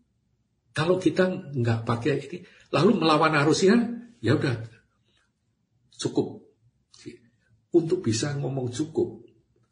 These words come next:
ini hampir boleh dikatakan dalam kehidupan masyarakat seperti ini.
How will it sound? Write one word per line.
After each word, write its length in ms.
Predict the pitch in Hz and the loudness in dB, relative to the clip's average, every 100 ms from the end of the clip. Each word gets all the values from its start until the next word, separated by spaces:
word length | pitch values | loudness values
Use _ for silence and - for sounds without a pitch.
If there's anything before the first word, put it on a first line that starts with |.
| _ _ _ _ _ 131 | _ _ _ _ _ -4
ini 240 | 190 - - - - | -2 -6 -8 -16 -6
hampir 560 | 107 107 - 160 123 | -4 -4 0 2 2
boleh 320 | 110 110 120 | -2 0 0
dikatakan 640 | - 107 110 131 - 101 - | -2 -6 -8 -6 -8 -10 -10
dalam 400 | 101 98 104 - | -6 -6 -6 -12
kehidupan 480 | - 110 110 113 104 | -6 -4 -4 -6 -6
masyarakat 800 | 101 - 101 101 117 - - _ | -6 -6 -6 -4 -6 -8 -16 _
seperti 480 | - - 120 123 | -8 -4 -2 0
ini. 160 | 107 - | 0 -4